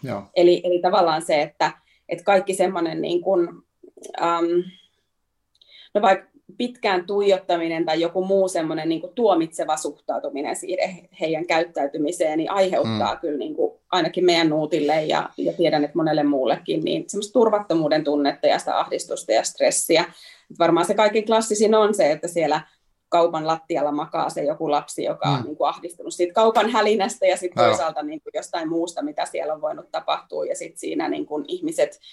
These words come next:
Speaker 2: pahimmassa tapauksessa jakelee jopa ohjeita sille vanhemmalle tai lapselle, että miten siinä, niin kuin, pitäisi
Speaker 1: Mm.
Speaker 2: toimia. Ja varmaan
Speaker 1: Aivan.
Speaker 2: aika moni N S, niin kuin,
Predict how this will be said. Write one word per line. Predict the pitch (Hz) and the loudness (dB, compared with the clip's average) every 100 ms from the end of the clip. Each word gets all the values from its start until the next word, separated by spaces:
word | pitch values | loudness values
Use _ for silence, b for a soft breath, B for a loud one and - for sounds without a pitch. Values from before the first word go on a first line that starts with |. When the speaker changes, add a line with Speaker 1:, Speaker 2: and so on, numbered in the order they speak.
| B B B _ - | B B B _ -4
Speaker 2:
pahimmassa | 165 190 247 247 | 0 2 2 2
tapauksessa | - 226 226 214 - - 196 | 4 2 2 -2 0 -2 0
jakelee | 196 208 208 208 | 0 4 4 6
jopa | 208 214 - | 4 2 0
ohjeita | 160 170 156 151 | -2 -4 -4 -4
sille | - 156 151 | -4 -4 -2
vanhemmalle | 147 170 151 143 135 - | -2 -4 -6 -8 -10 -6
tai | 135 127 | -6 -6
lapselle, | - - - - | -10 -8 -10 -10
että | - | -12
miten | - - | -12 -12
siinä, | - - - | -10 -10 -10
niin | - | -12
kuin, | - - | -14 -6
pitäisi | 123 123 | -4 -2
Speaker 1:
Mm. | 110 | 0
Speaker 2:
toimia. | 165 165 170 165 | 2 2 2 2
Ja | 165 | 0
varmaan | 165 165 170 160 | 2 2 0 0
Speaker 1:
Aivan. | 165 165 | 0 -2
Speaker 2:
aika | - - - | -6 -8 -10
moni | 165 170 170 165 165 | -2 2 4 2 0
N | 165 165 | 0 0
S, | 180 | 0
niin | 160 | 0
kuin, | 165 | 0